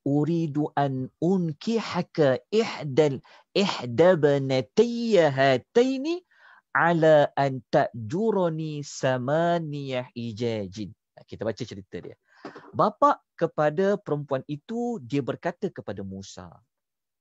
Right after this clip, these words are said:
Dia cakap, "Aku nak nikahkan kau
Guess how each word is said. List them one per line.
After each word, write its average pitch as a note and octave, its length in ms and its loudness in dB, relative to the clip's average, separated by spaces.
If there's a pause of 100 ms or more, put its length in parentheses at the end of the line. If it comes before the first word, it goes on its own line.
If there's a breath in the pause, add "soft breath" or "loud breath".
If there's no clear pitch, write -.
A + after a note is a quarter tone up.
(220)
Dia A2 160 -14
cakap, - 320 -12 (400 soft breath)
"Aku A#3+ 400 -4
nak G3+ 320 -6
nikahkan D3+ 640 -8
kau F2 320 -12